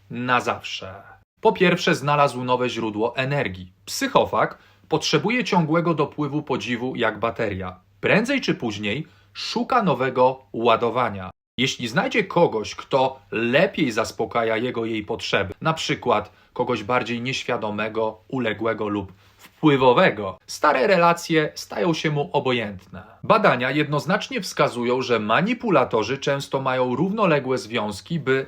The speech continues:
zabezpieczyć sobie zapasową podaż. Gdy toksyk mówi: "Jesteś wyjątkowy, wyjątkowa", tak naprawdę myśli: "Jesteś teraz przydatny". Po drugie, stracił kontrolę nad swoim wizerunkiem.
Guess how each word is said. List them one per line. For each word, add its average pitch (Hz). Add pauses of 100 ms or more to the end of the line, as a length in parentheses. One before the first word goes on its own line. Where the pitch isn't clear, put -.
zabezpieczyć 151
sobie 120
zapasową 139 (100)
podaż. 120 (100)
Gdy 165
toksyk 214
mówi: 104 (120)
"Jesteś 120
wyjątkowy, 131
wyjątkowa", 110
tak -
naprawdę 151
myśli: 139 (320)
"Jesteś 113
teraz 113
przydatny". 101 (260)
Po 214
drugie, 185
stracił 202
kontrolę 139
nad 127
swoim 127
wizerunkiem. 117